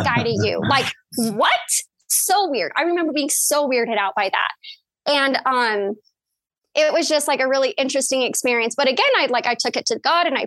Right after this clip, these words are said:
Speaker 1: prayed about it. And I got the answer again, like, "You'll know in time whether they're true or not." And I was like,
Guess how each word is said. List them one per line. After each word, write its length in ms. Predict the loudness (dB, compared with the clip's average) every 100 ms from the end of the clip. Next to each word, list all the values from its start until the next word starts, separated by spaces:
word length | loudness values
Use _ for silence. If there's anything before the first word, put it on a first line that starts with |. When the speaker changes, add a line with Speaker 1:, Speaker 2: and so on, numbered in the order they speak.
| -2
Speaker 1:
prayed 160 | 0 2
about 260 | 2 2
it. 140 | 0 -2 -8 -20 _ -4
And 100 | 0
I 80 | 2
got 220 | 2 0
the 80 | 0
answer 720 | 0 0 0 0 2 2 0 0
again, 480 | 0 2 2 0 0
like, 300 | 0 -2 -4 -8
"You'll 220 | -2 0 2
know 240 | 2 2
in 140 | 0
time 520 | -4 0 0 0 -4 -10
whether 480 | -2 0 2 2 0
they're 180 | 0 -2
true 240 | 0 0 2
or 120 | 0
not." 260 | 0 -2 -2 -8 -20 -20 _ -2
And 120 | 0
I 120 | 2
was 180 | 2 2
like, 300 | 2 0